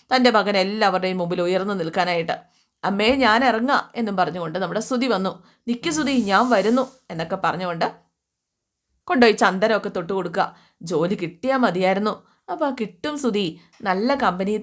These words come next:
തന്നെയായിരുന്നു." "ആണോ? ഏ, നല്ല കമ്പനിയിൽ തന്നെയാണോ നീ ജോലിക്ക് പോകുന്നത്? ഏ, ഏ, ഇന്റർവ്യൂവിന് പോകുന്നത്?" എന്നൊക്കെ ചന്ദ്രമതി ഇങ്ങനെ ചോദിക്കുക. "അതെ, നല്ല പൊസിഷനിലുള്ള ഒരു ജോലിക്കും കൂടെ വേണ്ടിയിട്ടാണ്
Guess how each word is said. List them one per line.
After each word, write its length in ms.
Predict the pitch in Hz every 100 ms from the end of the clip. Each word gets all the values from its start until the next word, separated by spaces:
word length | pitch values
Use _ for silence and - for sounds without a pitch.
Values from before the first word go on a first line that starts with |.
| 202
തന്നെയായിരുന്നു." 680 | 190 180 160 175 190 247 - _ -
"ആണോ? 500 | - 202 226 214 - -
ഏ, 240 | 180 175 170
നല്ല 440 | 220 214 247 294
കമ്പനിയിൽ 420 | 294 226 233 247
തന്നെയാണോ 340 | 226 233 214 226
നീ 160 | 220
ജോലിക്ക് 360 | 214 208 208 233
പോകുന്നത്? 440 | 208 214 208 220 247 _ -
ഏ, 140 | 466 466 _ _
ഏ, 40 | 202
ഇന്റർവ്യൂവിന് 500 | 185 214 220 226 226
പോകുന്നത്?" 420 | 214 214 208 214 -
എന്നൊക്കെ 260 | 339 226 185
ചന്ദ്രമതി 460 | 190 175 180 196 208
ഇങ്ങനെ 200 | 180 185
ചോദിക്കുക. 480 | 185 170 170 175 -
"അതെ, 260 | 170 180 -
നല്ല 280 | 180 214 262
പൊസിഷനിലുള്ള 720 | 214 180 190 214 208 180 185
ഒരു 100 | 180
ജോലിക്കും 520 | 170 175 202 202 226
കൂടെ 160 | 233 220
വേണ്ടിയിട്ടാണ് 720 | 170 170 175 180 165 190